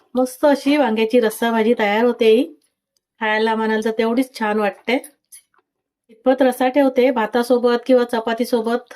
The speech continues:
खाऊ शकतो. म्हणजे बघायचं, बटाटा, वांग तर लगेच शिजतं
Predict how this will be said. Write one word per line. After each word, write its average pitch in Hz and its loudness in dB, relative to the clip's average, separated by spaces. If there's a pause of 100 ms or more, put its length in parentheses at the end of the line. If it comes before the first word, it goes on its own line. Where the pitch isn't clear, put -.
(140)
खाऊ 208 0
शकतो. 247 -2 (1700)
म्हणजे 220 -6
बघायचं, 220 -2
बटाटा, 214 -4
वांग 226 -2 (120)
तर 294 2
लगेच 285 -2
शिजतं 277 -2